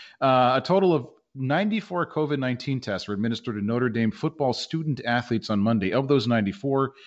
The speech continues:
there were seven positive tests, according to University physician Doctor Matt Leisler.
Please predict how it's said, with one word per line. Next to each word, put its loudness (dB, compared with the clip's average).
there 2
were 0
seven 0
positive -2
tests, -2
according -4
to -6
University -4
physician -8
Doctor -4
Matt -4
Leisler. -4